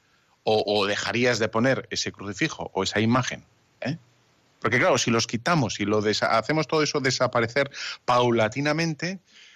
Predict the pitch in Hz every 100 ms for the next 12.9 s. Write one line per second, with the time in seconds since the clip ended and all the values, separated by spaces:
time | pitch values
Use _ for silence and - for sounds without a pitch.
0 | _ _ _ 104 110 107 101 98 92 87
1 | 98 117 165 110 - 85 90 85 - 80
2 | 76 71 73 - 85 87 123 117 87 92
3 | 87 87 73 65 - 82 87 95 92 92
4 | 98 - 101 92 85 - 95 87 92 -
5 | 90 87 85 - - - 143 110 - -
6 | - - 113 110 - - 110 110 107 104
7 | 107 117 110 - 135 113 98 - _ _
8 | _ 113 170 - 90 90 - 101 107 104
9 | - 104 101 95 92 - 90 87 - -
10 | 92 87 90 - 104 95 85 113 147 82
11 | - - - - 101 - 113 107 104 -
12 | 107 101 95 87 117 143 - 76